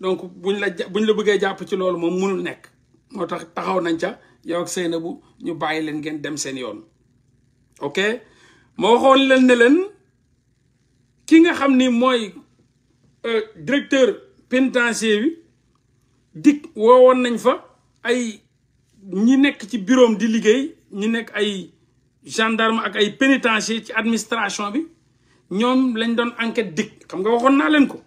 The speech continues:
Yéen a ngi fàttaliku loolu ma leen waxoon. Man leen, ñoom Amadou Ba, dañ, bàyyi nañ leen, moom ak Seynabou, mais ki nga xam ne mooy directeur pénitentiaire bi,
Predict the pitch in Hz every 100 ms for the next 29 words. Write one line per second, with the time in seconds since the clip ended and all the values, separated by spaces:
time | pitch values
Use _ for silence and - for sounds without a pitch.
0 | _ _ _ _ 170 226 277 285 269 208
1 | 202 196 190 185 190 202 196 165 143 -
2 | _ _ - 190 208 220 226 _ - 196
3 | 220 214 233 233 202 - 285 - _ _
4 | - 175 214 214 165 220 240 240 226 214
5 | 254 330 - _ _ _ - 190 226 226
6 | - 240 220 220 285 - _ - 170 240
7 | 262 311 359 _ _ _ _ _ _ -
8 | 320 349 269 269 254 247 233 180 285 294
9 | 269 - 254 247 233 196 202